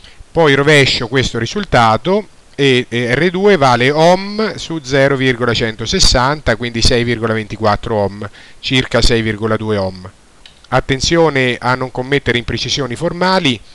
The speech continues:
eh, l'unità di misura ohm deve stare al denominatore, perché sono i reciproci delle resistenze. Ricordiamoci che anche qua è tutto rovesciato, R due sta al denominatore, ohm sta al denominatore,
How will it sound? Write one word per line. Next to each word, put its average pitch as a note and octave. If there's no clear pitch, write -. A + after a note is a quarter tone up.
eh, A2
l'unità C3
di C#3
misura C3
ohm B2
deve B2
stare A#2+
al A#2
denominatore, A#2
perché A#2
sono B2
i A2
reciproci A2
delle G#2
resistenze. A#2
Ricordiamoci C3
che A#2+
anche B2+
qua C#3
è A#2
tutto C#3
rovesciato, B2
R B2
due C3
sta A2+
al A2
denominatore, D3+
ohm B2
sta A2+
al A2+
denominatore, F3+